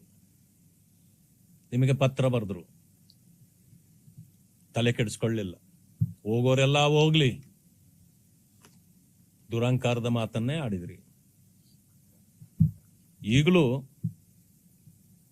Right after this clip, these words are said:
ಮಜುಮ್ದಾರ್ ಅವರು ಪತ್ರ ನಿನ್ನೆ ಬರೆದಿದ್ದಾರೆ. ಅವರು ಬರೆದ ಮೇಲೆ ಅವರ ಮೇಲೆ ಕುಪಿತರಾಗಿ,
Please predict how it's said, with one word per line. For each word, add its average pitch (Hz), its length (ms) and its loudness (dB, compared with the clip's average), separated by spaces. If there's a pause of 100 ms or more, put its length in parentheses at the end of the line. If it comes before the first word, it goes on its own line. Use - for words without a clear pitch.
(240)
ಮಜುಮ್ದಾರ್ 143 480 0
ಅವರು 127 260 0
ಪತ್ರ 127 320 -6
ನಿನ್ನೆ 104 600 -6
ಬರೆದಿದ್ದಾರೆ. 92 520 -6 (1800)
ಅವರು 196 240 8
ಬರೆದ 185 320 6
ಮೇಲೆ 214 600 6 (920)
ಅವರ 160 280 4
ಮೇಲೆ 202 320 4
ಕುಪಿತರಾಗಿ, 226 1000 4